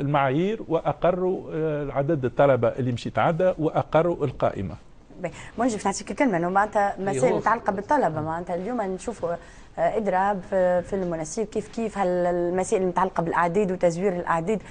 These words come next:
Speaker 2: كل هذه اليوم ما عادش حتى شيء يتخبى، معناتها كل شيء تنشر على الفيسبوك ويحدث ضجة، ويلزمنا نعرفوا معناتها الصحيح من الغلط،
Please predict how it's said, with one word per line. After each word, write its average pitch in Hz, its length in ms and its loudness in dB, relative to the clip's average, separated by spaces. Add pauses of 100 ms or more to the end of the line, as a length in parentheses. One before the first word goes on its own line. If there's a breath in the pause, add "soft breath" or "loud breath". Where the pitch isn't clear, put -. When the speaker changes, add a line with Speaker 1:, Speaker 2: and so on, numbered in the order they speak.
(320 loud breath)
Speaker 2:
كل 277 120 6
هذه 226 380 4 (200)
اليوم 233 280 2
ما 226 60 2
عادش 202 120 -2
حتى - 140 -4
شيء 254 120 4
يتخبى، 156 340 0
معناتها 156 260 0
كل 202 120 0
شيء 247 180 4
تنشر 220 340 2
على 190 140 4
الفيسبوك 208 520 -2
ويحدث 202 440 0
ضجة، 214 320 2 (440 loud breath)
ويلزمنا 208 260 2
نعرفوا 240 340 2
معناتها 214 340 4
الصحيح 269 480 0
من 208 60 4
الغلط، 214 380 4